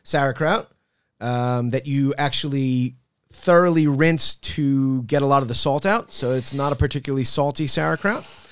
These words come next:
um, but it still has the, you know, a real sauerkraut is, is lactobacillic fermented, meaning it's fermented just from the salt. It's not with vinegar.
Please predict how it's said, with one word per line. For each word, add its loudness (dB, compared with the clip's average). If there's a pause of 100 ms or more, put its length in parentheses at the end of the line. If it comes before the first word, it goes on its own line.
(380)
um, -2
but -2
it -4
still 0
has 0
the, -2 (140)
you -4
know, -2
a 0
real 4
sauerkraut 2
is, -2
is -4
lactobacillic -2
fermented, -4
meaning -4
it's -8
fermented -4
just -4
from -6
the -4
salt. -2
It's -12
not -6
with -6
vinegar. -4